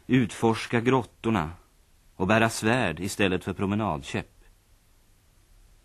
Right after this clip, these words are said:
Han såg ut genom fönstret. Stjärnorna lyste på den mörka himlen ovanför träden.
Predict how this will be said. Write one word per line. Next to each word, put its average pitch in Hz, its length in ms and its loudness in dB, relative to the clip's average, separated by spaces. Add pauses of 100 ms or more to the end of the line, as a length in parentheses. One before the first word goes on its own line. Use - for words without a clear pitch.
(240)
Han 107 200 4
såg 104 220 0
ut 85 240 -2
genom 92 200 -2
fönstret. - 680 -10 (1160)
Stjärnorna 120 560 4
lyste 107 440 0
på 98 80 -6
den 101 160 2
mörka 98 380 0
himlen 90 460 -2
ovanför 90 340 -2
träden. 73 480 -8